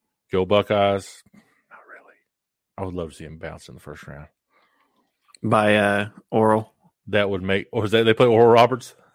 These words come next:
Speaker 2: Oral Roberts.
Speaker 1: Oral
Speaker 2: Oral,
Speaker 1: Roberts is always,
Speaker 2: Oral Robertson.
Speaker 1: uh, that would make my Blanton's taste so much better.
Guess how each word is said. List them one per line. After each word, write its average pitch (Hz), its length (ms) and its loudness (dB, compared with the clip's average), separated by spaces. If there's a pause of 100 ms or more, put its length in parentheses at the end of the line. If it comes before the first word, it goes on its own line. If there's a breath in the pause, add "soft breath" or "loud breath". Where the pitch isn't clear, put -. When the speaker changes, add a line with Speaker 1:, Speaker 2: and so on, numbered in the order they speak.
Speaker 2:
Oral 113 160 2
Roberts. 101 460 0 (120)
Speaker 1:
Oral 208 140 10
Speaker 2:
Oral, 156 100 6
Speaker 1:
Roberts 143 320 2
is 117 120 -18
always, 147 320 0
Speaker 2:
Oral 117 120 2
Robertson. - 480 -8 (960 soft breath)
Speaker 1:
uh, 85 600 -4 (600)
that 104 120 -2
would 98 160 -6
make 98 220 -4
my 90 160 -2
Blanton's 82 480 -8
taste 78 240 -14
so 82 120 -14
much 76 180 -16
better. - 320 -16